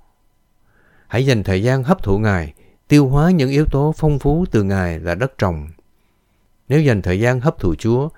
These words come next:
anh em sẽ có thể làm chứng rằng trong Christ anh em không thiếu thốn gì. Mỗi sáng, chúng ta cần dành đủ thời gian để hấp thụ Chúa, dù chỉ mười phút thôi, cũng tốt rồi.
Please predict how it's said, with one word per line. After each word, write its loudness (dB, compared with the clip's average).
anh -2
em 0
sẽ -4
có -4
thể -2
làm -4
chứng -2
rằng -4
trong 0
Christ 2
anh -2
em -4
không -2
thiếu 0
thốn 0
gì. -2
Mỗi -2
sáng, -2
chúng -2
ta -2
cần -6
dành -4
đủ -2
thời -4
gian -2
để -4
hấp -2
thụ -4
Chúa, -4
dù 0
chỉ -2
mười 2
phút 0
thôi, 0
cũng -2
tốt 2
rồi. -4